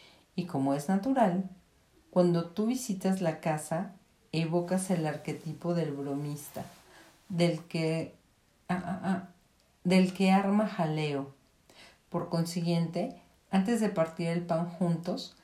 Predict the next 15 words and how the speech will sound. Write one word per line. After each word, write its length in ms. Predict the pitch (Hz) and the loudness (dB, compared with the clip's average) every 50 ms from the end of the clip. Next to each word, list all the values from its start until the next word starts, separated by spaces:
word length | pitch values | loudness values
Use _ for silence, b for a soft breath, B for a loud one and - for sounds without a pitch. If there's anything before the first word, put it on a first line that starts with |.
| b b b b _ | b b b b _
la 200 | - 160 165 165 | 0 6 6 6
bromista 520 | 160 160 170 170 170 175 180 185 - - 240 | 6 6 0 0 2 2 0 0 -2 -2 -2
experimenta 720 | 233 - - - 180 165 160 160 160 165 170 165 - 190 | -4 -4 -2 -4 -2 -2 -2 -2 -2 -2 -4 -2 0 2
el 160 | 180 180 180 | 2 2 2
irreprimible 960 | 175 170 165 156 160 160 - - 170 151 156 156 160 170 190 208 220 220 214 | 0 -2 -4 -4 -6 -6 -4 -4 -4 -2 0 0 2 2 2 2 2 2 2
deseo 480 | 196 160 151 - - - 165 165 180 180 | 2 0 -2 -4 -4 -2 0 0 0 2
de 100 | 180 165 | 2 0
arrojar 420 | 151 143 151 - - 151 156 160 | 0 -2 -6 -4 -2 -2 -2 0
un 140 | 160 165 165 | -2 -4 -4
cabello 600 | - - 151 139 147 151 151 151 180 214 226 - - | -2 -2 -2 -2 -2 -6 -4 0 0 0 0 -2 -2
al 200 | - 156 151 143 | -2 0 0 0
estofado 580 | 139 143 - - 147 - - 135 131 139 139 135 | -2 -6 -6 -8 -8 -6 -2 -2 -2 0 -2 -2
de 100 | 139 139 | -2 -2
la 120 | 127 123 | -4 -4
familia. 600 | 127 - 135 123 127 123 123 120 - - - - | -6 -6 -8 -6 -6 -6 -6 -6 -8 -10 -12 -16